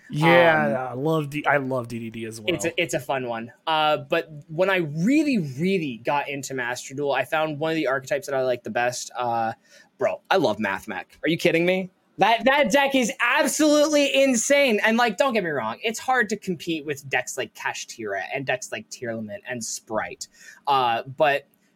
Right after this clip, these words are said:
Speaker 2: Math can hold its own, uh, relatively well in Master Duel. It, it's not gonna get you up to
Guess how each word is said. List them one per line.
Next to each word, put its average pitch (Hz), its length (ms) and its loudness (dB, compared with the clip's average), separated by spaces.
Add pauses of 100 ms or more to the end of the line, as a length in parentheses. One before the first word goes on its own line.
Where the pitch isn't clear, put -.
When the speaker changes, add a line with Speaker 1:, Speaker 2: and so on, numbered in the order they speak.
Speaker 2:
Math 392 400 0
can 415 220 4
hold 330 260 0
its 262 160 -2
own, 226 460 0
uh, 170 240 4
relatively 208 600 0
well 190 220 0
in 185 100 0
Master 139 380 -4
Duel. 156 300 2
It, 226 200 0
it's 254 240 0
not 240 260 4
gonna 175 180 4
get 160 240 2
you 165 160 0
up 160 260 0
to 139 480 0